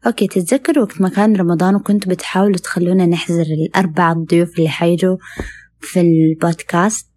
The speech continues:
أوكي، هذيك كانت من أمتع الفقرات اللي كنا، اللي أنا عن نفسي يعني كنت أستمتع فيها.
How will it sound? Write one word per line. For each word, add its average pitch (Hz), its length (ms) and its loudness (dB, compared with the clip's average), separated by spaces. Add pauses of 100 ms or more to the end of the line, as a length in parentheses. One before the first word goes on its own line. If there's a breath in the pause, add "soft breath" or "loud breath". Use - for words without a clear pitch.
(300)
أوكي، 190 220 -6
هذيك 175 400 0
كانت 202 400 2 (800)
من 190 180 2
أمتع 220 340 0
الفقرات 185 640 -2
اللي 190 200 2
كنا، 180 720 2 (360)
اللي 202 140 4
أنا 226 240 2
عن 175 140 2
نفسي 196 300 0
يعني 180 180 0
كنت 202 240 -4
أستمتع 170 480 -4
فيها. 175 440 -4